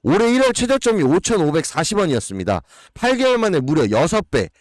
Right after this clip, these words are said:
여섯 배나 상승한 겁니다, 여러분. 이 정도면 시장 전체에서 손꼽히는 대세 상승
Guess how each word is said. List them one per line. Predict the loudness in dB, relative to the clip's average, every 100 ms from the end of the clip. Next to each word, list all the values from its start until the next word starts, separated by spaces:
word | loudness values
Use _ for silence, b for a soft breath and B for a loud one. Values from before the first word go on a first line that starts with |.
| b b
여섯 | 0 0 0
배나 | 0 0 0
상승한 | -2 -2 -2 -2
겁니다, | -4 -2
여러분. | -2 -2 -4 -8 b b b
이 | -2
정도면 | 0 0 0 0 -2 -4 b b
시장 | -12 -4 -2 -2
전체에서 | -2 -4 0 0 2 0
손꼽히는 | -2 -2 -2 -2 -2 -2 -2
대세 | -4 0 0
상승 | 0 -2 -2